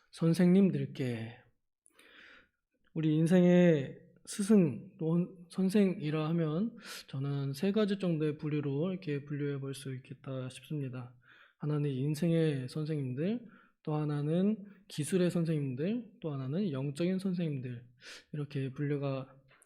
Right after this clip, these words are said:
된다고 생각하고요. 그런 모든 분들은 하나님께서 우리 앞에 세우셔서 우리로 하여금 우리의 인생을 조금 더 착오 없이,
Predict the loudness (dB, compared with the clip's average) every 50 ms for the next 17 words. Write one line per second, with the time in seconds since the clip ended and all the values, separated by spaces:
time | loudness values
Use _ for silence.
0 | _ _ -8 -6 -4 -4 -2 -4 -4 -4 -4 -4 -6 -6 -6 -6 -6 -6 -4 -4
1 | -2 -2 -2 -4 -6 -10 -20 -20 -20 -20 -20 -20 -20 -20 -20 -20 _ _ 0 2
2 | 4 6 6 6 6 6 6 6 6 6 6 4 4 4 4 2 2 2 0 0
3 | -2 -4 -4 -2 0 2 2 2 0 0 -2 -2 -2 -2 -2 0 0 0 0 0
4 | -2 -2 -4 -4 -6 -6 -6 -6 -10 -10 -6 -4 -2 -2 -2 -2 -6 -8 -8 -4
5 | -2 0 0 0 -2 -4 -6 -12 -20 -20 -20 -20 _ _ _ -4 -2 0 2 4
6 | 4 4 4 2 2 2 2 0 2 2 2 2 2 2 0 -2 -2 -2 -2 -2
7 | -2 -2 -4 -6 -10 -16 -20 -20 _ _ _ _ _ _ _ _ -8 -4 -2 2
8 | 2 2 4 2 2 0 -2 -2 -2 0 2 0 0 0 -2 -6 -8 -8 -8 -10